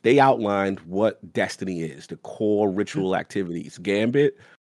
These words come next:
Speaker 1: P V P, the Crucible, and then, uh, Vanguard with the strike missions. So, and then the other thing is, again, I can't let them completely off the hook. I, I respect game design, and I believe everything that man said. Like,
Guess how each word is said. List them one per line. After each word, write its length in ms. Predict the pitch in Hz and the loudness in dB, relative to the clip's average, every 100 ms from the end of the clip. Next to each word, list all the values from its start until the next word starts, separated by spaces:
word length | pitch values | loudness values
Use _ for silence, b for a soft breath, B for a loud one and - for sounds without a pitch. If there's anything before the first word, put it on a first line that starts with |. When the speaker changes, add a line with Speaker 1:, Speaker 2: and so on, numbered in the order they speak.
| _ | _
Speaker 1:
P 160 | 117 113 | 0 2
V 140 | 120 | 2
P, 220 | 110 110 107 | -2 -2 -2
the 80 | 98 | -2
Crucible, 600 | 107 98 98 90 87 87 | -4 -4 -4 -6 -6 -6
and 160 | 92 92 | -6 -4
then, 200 | 90 92 | -6 -6
uh, 100 | 95 | -8
Vanguard 420 | 80 98 92 92 | -4 -4 -4 -6
with 80 | 82 | -8
the 40 | - | -8
strike 240 | 120 147 | -6 -6
missions. 400 | 85 - - - B B - | -8 -12 -16 -18 B B -16
So, 360 | - 127 110 - | 0 4 4 2
and 140 | 127 | 2
then 80 | 131 | 4
the 100 | 123 | 4
other 140 | 208 | 2
thing 280 | 165 123 117 | 2 2 2
is, 180 | 107 104 | 0 -2
again, 400 | 101 101 131 98 | -6 -2 0 0
I 60 | 95 | -2
can't 280 | - 147 | -4 -4
let 140 | 120 - | -4 -8
them 120 | 113 | -10
completely 480 | 95 82 165 214 165 | -12 -10 -10 -2 -2
off 140 | 101 | -2
the 60 | 107 | -4
hook. 80 | 92 | -4
I, 120 | 95 | -4
I 100 | 98 | -2
respect 640 | 98 95 - - 120 135 107 | -4 -6 -10 -8 -4 -4 -4
game 220 | 113 117 | -4 -4
design, 240 | 107 107 | -4 -4
and 100 | 98 | -4
I 100 | 107 | -4
believe 420 | 98 98 104 104 | -4 -4 -2 -2
everything 380 | - 110 123 123 | -4 -6 -4 -4
that 140 | 113 104 | -4 -2
man 200 | 95 92 | -2 -4
said. 180 | - - | -8 -12
Like, 160 | 90 | -14